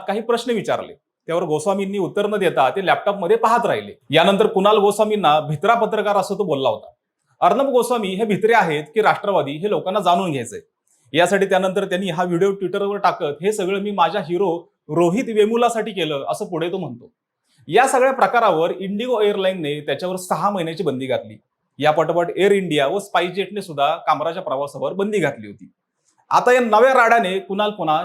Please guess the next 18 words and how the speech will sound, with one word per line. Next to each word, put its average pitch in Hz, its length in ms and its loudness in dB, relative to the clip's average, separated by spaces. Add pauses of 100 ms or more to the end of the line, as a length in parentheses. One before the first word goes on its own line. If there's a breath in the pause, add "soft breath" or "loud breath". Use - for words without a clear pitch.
चर्चेत 156 300 -2
आलाय. 101 240 -2 (460)
याच्यात 196 220 2
आता 269 180 0
शिंदे 180 280 -2
गटाचे 190 340 0
राहुल 170 280 0
कनाल 156 460 2
यांनी 170 200 -6 (100)
असं 202 180 0
म्हणलंय 170 360 0 (400)
की 233 60 -6
कामरा 214 580 4
दुसऱ्याच्या 214 420 0
तुकड्यावर 196 340 -4
पाळलेला 160 540 0
माणूस 143 300 -6
आहे, - 220 -18